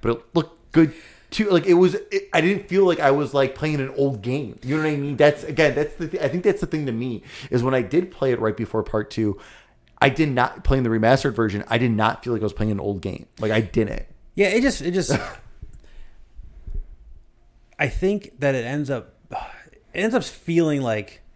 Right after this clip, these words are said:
Speaker 2: gross, 'cause it's just, like, we, they're not saying just, like, you know, it's, obviously this is supposed to, like, pump up the H B O show, which is coming out
Speaker 1: Sure.
Speaker 2: sometime
Speaker 1: Early twenty twenty-three.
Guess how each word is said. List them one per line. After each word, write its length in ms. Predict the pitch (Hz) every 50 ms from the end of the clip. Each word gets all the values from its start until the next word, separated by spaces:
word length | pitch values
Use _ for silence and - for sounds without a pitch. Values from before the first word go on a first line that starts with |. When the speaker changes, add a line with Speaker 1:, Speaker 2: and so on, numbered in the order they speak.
| _ _ _ _ _ _ _ _ _ _ _ _ -
Speaker 2:
gross, 420 | - 131 139 139 123 113 104 -
'cause 180 | - - 139 135
it's 80 | 131 143
just, 200 | 143 139 - -
like, 280 | 120 120 113 113 107
we, 100 | 120 135
they're 260 | 123 127 139 151 160
not 180 | 160 165 151 -
saying 200 | - 139 135 123
just, 200 | 120 117 - -
like, 360 | 113 110 107 107 - - - _ _ _ _ _ _ _ _ _ _ -
you 100 | - 123
know, 360 | 120 110 104 98 98 98 - - _ _ _ _ _ _ _ _ _ _ _ _ _ _ _ _ _ _ _ _ _ _ _ _ _ _ -
it's, 380 | 123 - - - - - - 170
obviously 360 | 190 170 208 208 185 175 170
this 160 | 160 151 -
is 300 | 147 127 107 110 123 110
supposed 240 | - - 156 139 -
to, 80 | 135 131
like, 320 | 123 127 123 104 - 101 98 110 - - - _ _ _ - 85 92 - _ _ - - 131 -
pump 240 | - 170 160 127 143
up 160 | 135 131 -
the 100 | 127 127
H 200 | 123 127 - -
B 120 | - 113
O 100 | 110 110 107
show, 300 | - - 110 107 107 107
which 160 | 110 123 131
is 100 | 131 -
coming 200 | 160 156 147 135
out 220 | 120 120 117 104
Speaker 1:
Sure. 160 | - - - 254
Speaker 2:
sometime 460 | - 135 123 120 117 113 104 101 98 98 - - - -
Speaker 1:
Early 420 | 160 165 156 151 147 143 139 123
twenty 340 | - - - 135 131 127 117
twenty-three. 500 | - - 120 113 101 - - - -